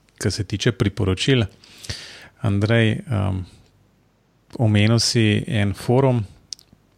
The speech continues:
ehm, na spletu, ki, ki kaj dela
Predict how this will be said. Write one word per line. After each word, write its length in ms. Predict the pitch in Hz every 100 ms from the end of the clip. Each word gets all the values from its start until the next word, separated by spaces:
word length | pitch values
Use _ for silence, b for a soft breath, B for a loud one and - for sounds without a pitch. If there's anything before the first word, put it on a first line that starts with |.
| -
ehm, 320 | - 98 98 101 -
na 160 | 104 101
spletu, 640 | - 110 113 - 98 92 -
ki, 420 | - 107 101 104
ki 260 | - 113 104 101 - _
kaj 240 | - 95 98
dela 260 | 117 123